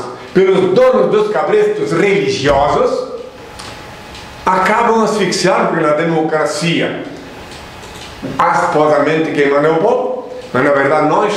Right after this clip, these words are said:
sabemos que não é o povo que manda, e sim aquele que fala mais grosso, que tem mais recurso para comprar voto, essa coisa toda. E não é só aqui no Brasil não, hein? Eu estou falando uma coisa que é universal,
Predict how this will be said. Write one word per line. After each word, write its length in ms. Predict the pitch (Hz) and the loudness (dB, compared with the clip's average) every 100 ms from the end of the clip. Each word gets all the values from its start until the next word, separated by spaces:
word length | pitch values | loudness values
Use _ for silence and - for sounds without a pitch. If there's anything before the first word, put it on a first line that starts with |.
| - | 0
sabemos 500 | 156 160 175 160 - | 0 0 -2 -2 -2
que 120 | 170 | 0
não 180 | 160 165 | 0 0
é 100 | 147 | 0
o 60 | |
povo 200 | 147 156 | 0 -2
que 80 | 156 | 0
manda, 220 | 214 240 247 - - - - - - | 0 0 -2 -8 -10 -14 -16 -4 0
e 100 | 165 | 2
sim 680 | 160 185 180 185 - - - - - - | 2 2 2 0 -2 -6 -8 -10 -6 -2
aquele 460 | 147 - 185 185 | 0 4 4 4
que 60 | - | 2
fala 220 | 165 151 | 2 2
mais 200 | 156 180 | 2 2
grosso, 420 | 196 190 190 190 | 2 4 4 2
que 80 | 175 | 0
tem 160 | 151 143 | 0 0
mais 320 | 143 143 - - - | 0 0 -2 -6 -4
recurso 600 | 147 160 160 170 185 180 | 0 0 2 4 4 2
para 460 | - 143 120 - - | 0 0 0 -4 -2
comprar 440 | 156 151 165 165 170 | 0 2 2 2 2
voto, 280 | 170 180 | 4 2
essa 200 | 226 226 | 0 -2
coisa 280 | 233 269 269 | 0 0 2
toda. 320 | - 196 - | 2 2 2
E 80 | - | 2
não 80 | 311 | 0
é 60 | 294 | 0
só 120 | 240 | -2
aqui 140 | 247 | 0
no 120 | 247 | 0
Brasil 320 | 220 208 233 247 | 2 2 0 2
não, 240 | 196 208 | 2 0
hein? 80 | 202 - - - - - - - | -2 -6 -10 -14 -18 -18 -18 -4
Eu 100 | 123 | 0
estou 220 | 120 202 208 | 2 2 4
falando 260 | 190 190 | 4 2
uma 120 | 185 | 2
coisa 240 | 185 208 208 | 2 0 2
que 60 | |
é 40 | 214 | 2
universal, 560 | 240 240 220 - - | 2 2 2 0 -2